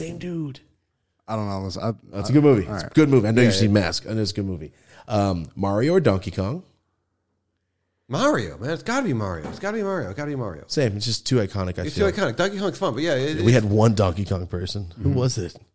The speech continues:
Speaker 1: Was it Adam twenty-two?
Speaker 2: Might have been.
Speaker 1: Might have been
Speaker 3: He
Speaker 1: Adam
Speaker 3: was just
Speaker 1: twenty-two.
Speaker 3: fucking with you,
Speaker 1: <laughs>
Speaker 3: man.
Speaker 1: He
Speaker 3: Adam
Speaker 1: was,
Speaker 3: was
Speaker 1: I think
Speaker 3: just fucking
Speaker 1: he,
Speaker 3: with you.
Speaker 1: if, if it was him, I remember who it was, but it was a serious, it was a serious,
Speaker 2: Uh-huh.
Speaker 1: like, nah, Donkey Kong.
Speaker 2: Uh-huh.
Speaker 3: But Adam, he might have played a lot of Donkey Kong back when he was
Speaker 1: Might
Speaker 3: in New
Speaker 1: have
Speaker 3: York.
Speaker 1: been. It had
Speaker 3: Yeah.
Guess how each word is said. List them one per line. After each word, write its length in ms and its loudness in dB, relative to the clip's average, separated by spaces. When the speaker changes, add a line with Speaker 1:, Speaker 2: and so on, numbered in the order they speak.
Speaker 1:
Was 100 -6
it 40 -2
Adam 200 2
twenty-two? 480 -2
Speaker 2:
Might 160 2
have 80 -2
been. 200 -4
Speaker 1:
Might 160 6
have 80 6
been 120 8
Speaker 3:
He 80 6
Speaker 1:
Adam 60 8
Speaker 3:
was 100 4
just 260 2
Speaker 1:
twenty-two. 20 0
Speaker 3:
fucking 300 2
with 160 0
you, 140 2
Speaker 1:
<laughs> 40 2
Speaker 3:
man. 360 4
Speaker 1:
He 80 2
Speaker 3:
Adam 220 6
Speaker 1:
was, 100 8
Speaker 3:
was 80 6
Speaker 1:
I 20 0
think 120 4
Speaker 3:
just 100 6
fucking 0 -
Speaker 1:
he, 60 2
Speaker 3:
with 100 2
you. 60 4
Speaker 1:
if, 200 2
if 160 4
it 40 4
was 220 2
him, 240 4
I 40 4
remember 320 4
who 100 6
it 80 4
was, 200 2
but 180 -2
it 80 -8
was 140 2
a 40 2
serious, 460 2
it 60 -2
was 80 0
a 40 -2
serious, 240 4
Speaker 2:
Uh-huh. 160 2
Speaker 1:
like, 200 -6
nah, 200 -8
Donkey 320 -14
Kong. 220 -20
Speaker 2:
Uh-huh. 360 -6
Speaker 3:
But 200 -2
Adam, 280 -2
he 80 2
might 160 0
have 80 -6
played 180 0
a 40 -2
lot 180 0
of 80 -2
Donkey 260 -2
Kong 260 -8
back 180 -6
when 80 -10
he 80 -4
was 80 0
Speaker 1:
Might 140 6
Speaker 3:
in 60 2
New 60 2
Speaker 1:
have 80 2
Speaker 3:
York. 100 -8
Speaker 1:
been. 100 -10
It 20 -8
had 160 0
Speaker 3:
Yeah. 40 -2